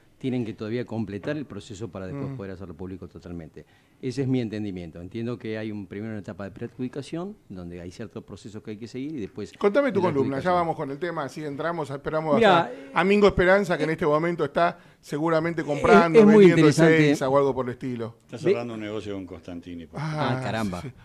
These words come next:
Speaker 2: Pobre, pero le está
Speaker 1: Y
Speaker 2: pidiendo permiso a Constantini para
Speaker 3: Claro.
Speaker 2: cerrar el negocio.
Speaker 1: Y nosotros hablando acá de estas cosas, ¿se dan cuenta?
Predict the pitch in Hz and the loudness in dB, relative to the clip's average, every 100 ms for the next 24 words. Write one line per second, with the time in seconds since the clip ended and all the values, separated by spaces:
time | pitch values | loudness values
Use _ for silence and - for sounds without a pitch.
0 | _ _ _ - 147 151 143 156 170 190 | _ _ _ -4 -2 -2 -4 -4 0 2
1 | 185 196 160 160 180 175 147 147 143 160 | 2 2 0 -2 -2 -4 -4 -6 -8 -6
2 | 135 123 113 107 127 123 120 117 113 117 | -4 -2 -2 -2 -2 -2 -2 -2 -4 -8
3 | - 143 135 135 143 123 120 123 113 - | -2 0 2 4 2 2 2 2 0 -2
4 | 107 101 95 - 80 90 85 95 95 92 | -6 -6 -10 -12 -14 -14 -14 -12 -8 -10
5 | 80 - | -12 -18